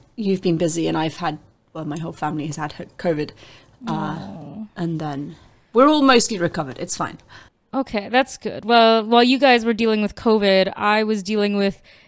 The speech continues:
Speaker 2: nonstop travel for a straight month with no rest. So no rest for the weary.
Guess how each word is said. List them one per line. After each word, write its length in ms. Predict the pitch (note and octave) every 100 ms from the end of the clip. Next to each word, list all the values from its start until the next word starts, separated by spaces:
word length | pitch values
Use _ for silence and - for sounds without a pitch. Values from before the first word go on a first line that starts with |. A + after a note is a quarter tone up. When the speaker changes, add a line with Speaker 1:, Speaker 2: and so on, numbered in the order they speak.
| -
Speaker 2:
nonstop 640 | G#3 G#3+ A3 - G3+ G3
travel 320 | - G3+ G3+
for 220 | G#3 A3 F#3+
a 100 | F3+
straight 580 | - - - G#3 G#3
month 460 | G#3+ G3 A3 - -
with 160 | G3 -
no 220 | G3+ F#3+
rest. 420 | F#3 F3 - -
So 220 | - G3
no 180 | G3 G3+
rest 320 | G3 G3 -
for 260 | - _ G#3+
the 100 | G3
weary. 480 | F#3+ F3+ F3+ F#3